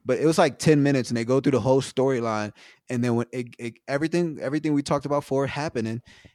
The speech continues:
And then at the end, I'm all like, "Hold up. I don't remember that part." And then I'm thinking to myself, I'm like, "Did I even finish this?" Like, <laughs> 'cause, 'cause after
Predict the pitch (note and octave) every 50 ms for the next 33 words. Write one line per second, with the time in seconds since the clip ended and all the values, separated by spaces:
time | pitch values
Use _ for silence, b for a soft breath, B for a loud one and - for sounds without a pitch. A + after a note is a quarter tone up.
0 | b _ - G2+ A2+ B2+ D3 D#3+ D3 - - B2+ A#2 A#2 C3+ D#3 D3+ C3 B2 B2
1 | A#2+ A#2 A#2 A2 G#2+ G#2 G2+ G2 - _ _ _ _ _ _ _ _ - F#3 F3+
2 | - A#2 G2 E2 - _ _ _ _ _ _ _ - D3 F3 F3 E3 D#3+ D#3 D3+
3 | D#3+ E3+ E3 B2+ A2+ G#2+ E2+ A#2 A#2 G#2+ G2 F2+ - - A2 A2 A2 B2 C3+ C#3+
4 | C#3+ - - D3+ D3 D3 C#3+ - - C#3 B2+ C3 B2+ - C#3 B2+ B2 B2+ B2 B2
5 | G#2 E2+ - - B2+ A2+ B2+ C#3+ F3+ G3+ A#3 B3+ - - F3+ G3 C4 - - -
6 | F#4 F#4+ F4+ - - - _ _ - B2+ C#3 D3 - - C4 A3 F3 D#3+ D3 -
7 | - F#3+ D#3+ - - - B B B B B B B B B _ - E3+ D3+ A#2+
8 | - - B2 D#3 F#3 F3+ - F#3 E3+ D#3 C#3 B2+ A2+